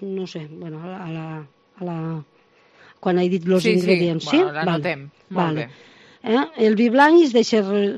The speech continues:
Speaker 1: reduir. Vale, després se fiquen tots els talls que hem reservat, aquells que no estaven quasi bé cuits, que no s'han de coure molt,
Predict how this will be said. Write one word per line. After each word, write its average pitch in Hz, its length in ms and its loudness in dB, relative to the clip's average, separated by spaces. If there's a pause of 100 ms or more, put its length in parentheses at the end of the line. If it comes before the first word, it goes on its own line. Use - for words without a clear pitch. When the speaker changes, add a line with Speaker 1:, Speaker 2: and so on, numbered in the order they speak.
Speaker 1:
reduir. 180 480 -2 (400)
Vale, 202 240 2
després 202 240 -4
se 262 100 -2
fiquen 214 300 -2
tots 277 240 2
els - 80 -4
talls 214 240 0
que - 80 -4
hem 208 100 0
reservat, 208 540 -2
aquells 202 320 -4
que 196 160 -4
no 214 80 0
estaven 202 320 0
quasi 185 260 -2
bé 180 140 -2
cuits, 226 400 0
que 220 80 -2
no - 80 2
s'han 247 180 0
de 202 140 0
coure 190 260 0
molt, 233 400 2